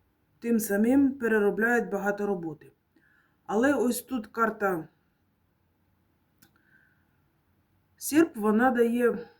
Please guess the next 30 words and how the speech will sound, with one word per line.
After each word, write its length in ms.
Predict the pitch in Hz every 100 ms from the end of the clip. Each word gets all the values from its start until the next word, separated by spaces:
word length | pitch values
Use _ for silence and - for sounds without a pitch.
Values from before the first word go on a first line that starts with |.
| _
відсотків 680 | 202 220 - 233 - 214 -
тридцять 460 | 240 247 - 170 170
на 160 | 180
те, 420 | 180 247 320 339 - _
що 260 | - 226
ваші 480 | 208 233 214 202 185 170 -
ось 220 | 196 202
ці 140 | - 208
загадані 540 | 196 202 190 185 185
бажання 520 | 165 180 220 302 302
будуть 380 | 190 208 277 214
відбуватися 680 | 202 175 185 220 247 254 240
з 80 | 220
ка-, 120 | -
якимись 560 | 190 196 - 240 240 226
складнощами. 760 | - 190 180 156 147 - 139 - _ _ _ _ _ _
Зверніть 440 | 175 190 233 302 302
на 140 | 254
це 160 | 220 208
увагу, 640 | 202 175 170 165 185 185 -
можливо, 440 | 214 226 320 294
не 140 | 240
поспішайте, 880 | 240 247 - 254 - 196 165 151 202 208 _ _ _ _ _ _ -
але 500 | 190 220 233 208 -
робіть 500 | 196 208 226 247 -
впевнено 680 | - 214 233 277 269 262 - -
все, 320 | - 220 247
що 220 | 240 208
ви 160 | 185 208
запланували. 840 | 208 - 196 190 185 175 160 139